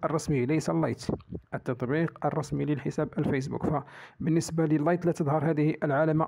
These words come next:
فيهم. أنا سوف أريكم على سبيل المثال هذا الحساب الخاص بآخر. سوف نذهب إلى البروفايل الخاص بنا، نذهب إلى هذه النقط الثلاث،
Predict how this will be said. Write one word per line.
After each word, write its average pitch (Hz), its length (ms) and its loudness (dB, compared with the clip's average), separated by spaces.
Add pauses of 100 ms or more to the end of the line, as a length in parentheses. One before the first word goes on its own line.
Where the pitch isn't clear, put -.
(160)
فيهم. - 420 0 (120)
أنا 139 260 0
سوف 147 180 -2
أريكم 143 420 0
على 135 140 0
سبيل 135 240 -2
المثال 127 340 0
هذا 123 140 0
الحساب 131 480 -4
الخاص 117 300 -6
بآخر. 147 460 -4 (420)
سوف - 180 -2
نذهب 143 260 2
إلى 143 80 2
البروفايل 135 420 0
الخاص 123 260 -4
بنا، 143 280 0 (1080)
نذهب 147 320 2
إلى 139 140 0
هذه 135 180 0
النقط 135 360 -2
الثلاث، 170 460 0